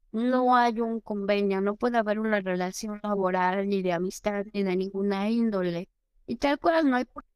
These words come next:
qué pelearse, ni enojarse, ni nada. Solamente, pues, no vibramos, no hay la misma química y no pasa nada, ¿no? Vas a encontrar con quien sí vas a ser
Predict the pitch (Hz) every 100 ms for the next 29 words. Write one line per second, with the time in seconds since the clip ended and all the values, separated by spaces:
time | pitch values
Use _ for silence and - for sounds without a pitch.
0 | _ _ - 233 240 233 214 208 220 -
1 | 247 220 196 190 226 202 208 247 240 254
2 | 311 277 240 269 294 285 277 294 - 285
3 | 302 320 330 339 349 285 220 226 262 277
4 | 294 294 277 277 - 294 294 294 302 294
5 | 302 302 294 302 - 302 294 285 247 220
6 | 208 214 226 - _ _ _ 247 - 285
7 | 262 277 269 269 269 254 247 262 311 320
8 | 320 330 311 285 - 269